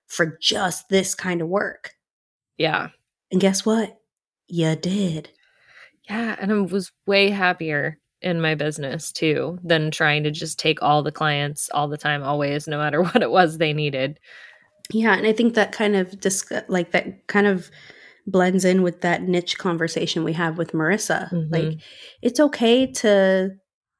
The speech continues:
Speaker 1: to try something, not like it, and try something else. Just because you say,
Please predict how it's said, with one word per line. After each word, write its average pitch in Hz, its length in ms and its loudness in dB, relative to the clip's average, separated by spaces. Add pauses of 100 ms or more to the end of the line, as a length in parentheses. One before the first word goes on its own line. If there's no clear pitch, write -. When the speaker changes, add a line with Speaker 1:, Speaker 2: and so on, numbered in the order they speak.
(840)
Speaker 1:
to 220 100 -4
try 175 300 -2
something, 240 640 -2
not 180 220 0
like 170 240 -8
it, 262 260 -2
and 254 160 -2
try 233 160 -2
something 247 400 0
else. - 320 -2
Just - 220 -8
because 233 240 2
you 214 80 2
say, 196 520 2